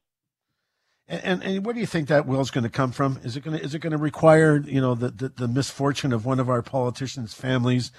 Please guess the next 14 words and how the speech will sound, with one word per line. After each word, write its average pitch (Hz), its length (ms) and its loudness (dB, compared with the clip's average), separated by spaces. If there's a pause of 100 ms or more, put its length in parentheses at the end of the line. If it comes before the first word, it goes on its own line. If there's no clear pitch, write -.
(260)
or, 113 260 -8
you 120 80 -8
know, 113 320 -6
someone 131 360 -2
in 123 100 0
the 113 100 -2
Trudeau 127 340 -6
family, 123 340 -2
God 117 240 0
forbid, 120 340 -4
having 120 240 0
an 113 80 -2
overdose? 123 540 0
Like, 123 180 -2